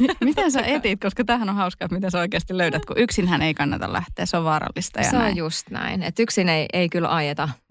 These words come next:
Speaker 2: ää, koskaan. Ja sen, sehän sitten aina tekeekin sen, että se porukka sit vaihtuu siinä ympärillä aika useasti ja, ja kelkkailu on muutenkin semmoinen niinku aika yhteisöllinen, ää, laji. Ja tota, se on ollut hauska tapa myöskin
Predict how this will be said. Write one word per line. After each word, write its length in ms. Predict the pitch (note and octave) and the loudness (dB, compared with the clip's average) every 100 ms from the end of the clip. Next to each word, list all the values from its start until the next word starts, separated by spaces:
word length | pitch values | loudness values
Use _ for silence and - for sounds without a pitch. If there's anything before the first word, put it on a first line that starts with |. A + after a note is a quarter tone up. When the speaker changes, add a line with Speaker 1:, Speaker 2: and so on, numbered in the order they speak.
| - | -4
Speaker 2:
ää, 240 | D#3+ D3 | -2 -2
koskaan. 640 | D3 D#3+ - - C#3+ C#3 - | -2 -2 -2 0 0 -2 -2
Ja 100 | D#3 | 2
sen, 180 | E3+ D#3 | 2 2
sehän 240 | F#3 E3+ | 4 4
sitten 220 | D#3+ E3 F3+ | 4 2 2
aina 120 | E3+ | 2
tekeekin 360 | F3+ D3 D3 | 2 2 0
sen, 220 | C#3+ C#3+ C#3 | 0 0 -2
että 160 | - | -2
se 80 | D#3 | -2
porukka 360 | D#3+ E3 D3+ D#3 | 2 2 2 -4
sit 100 | - | 0
vaihtuu 380 | D#3+ C#3 - C3 | 2 2 0 -2
siinä 300 | D3 B2 C3+ - _ - | 0 0 -2 -6 _ 0
ympärillä 420 | E3+ D3 C#3 C3+ | 2 2 2 2
aika 200 | C3 C3 | 2 2
useasti 460 | D3 C#3 B2+ - C#3 | 2 2 0 0 0
ja, 240 | C#3 C3+ - | 2 0 -2
ja 200 | D#3 D3+ - | -2 -2 0
kelkkailu 480 | C#3+ C#3+ C#3 C#3 C#3+ | -2 0 0 2 2
on 80 | |
muutenkin 320 | C#3+ C#3+ C#3 D3+ | 0 -2 -2 -4
semmoinen 400 | - D#3 D3+ D3 | -2 -2 -2 -2
niinku 200 | D3 D3+ | -2 0
aika 160 | D3+ | 2
yhteisöllinen, 800 | D#3 D3+ D#3 D#3+ D#3 D#3 D#3 D#3 - | 0 2 0 2 2 2 0 0 -2
ää, 320 | - E3 E3 F3 | 0 0 2 4
laji. 260 | G3 A3 G#3+ - - - - | 4 2 0 -8 -10 -12 -4
Ja 460 | - F3+ E3 D#3+ D#3+ - | 2 4 4 0 -4 -2
tota, 520 | D#3+ D#3 - E3 - | -2 0 2 4 4
se 140 | E3+ | 2
on 80 | D4+ | 2
ollut 180 | C#4 C4 | 2 2
hauska 320 | C#4 A3 - - _ _ _ | 2 2 -2 -8 _ _ _
tapa 260 | G3 F3+ D#3 | 0 2 2
myöskin 320 | E3 - | 2 -2